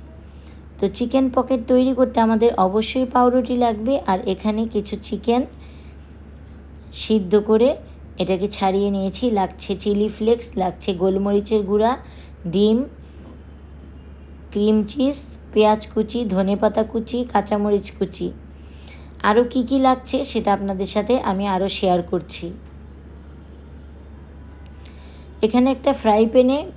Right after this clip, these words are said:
বসিয়ে দিয়ে এটাতে একটু তেল দিয়ে নেব। খাবারের তেল বা অলিভ অয়েল তেল, যেটা খুশি সেটাই দিতে পারেন, চাইলে বাটারও দিতে পারেন। বাটার দিলে আরও স্বাদটা আরও বেশি ভালো হবে। তো কিছু পেঁয়াজ কুচি দিয়ে দিলাম।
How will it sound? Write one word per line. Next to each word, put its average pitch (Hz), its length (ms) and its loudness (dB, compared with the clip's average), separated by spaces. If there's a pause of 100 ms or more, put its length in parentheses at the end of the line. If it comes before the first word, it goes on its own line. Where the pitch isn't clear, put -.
বসিয়ে 220 400 2
দিয়ে 226 260 4 (520)
এটাতে 214 320 0
একটু 233 220 -4 (140)
তেল 240 200 8 (100)
দিয়ে 226 180 4
নেব। 185 220 0 (580)
খাবারের 240 540 4
তেল 254 240 4
বা 220 220 6
অলিভ 208 320 4
অয়েল 233 240 2
তেল, 247 200 2 (200)
যেটা 202 300 0
খুশি 240 360 -6
সেটাই 214 360 0
দিতে 220 260 0
পারেন, 233 280 -2 (460)
চাইলে 214 340 4
বাটারও 202 440 4
দিতে 196 280 0
পারেন। 170 360 -2
বাটার 180 420 2
দিলে 254 240 2 (560)
আরও 190 300 4
স্বাদটা - 500 -2
আরও 202 160 4
বেশি 190 300 0
ভালো 170 280 -2
হবে। 160 260 -4 (800)
তো 220 100 2
কিছু 254 260 2 (120)
পেঁয়াজ 277 300 6
কুচি 277 260 -4
দিয়ে 262 220 4
দিলাম। 233 300 4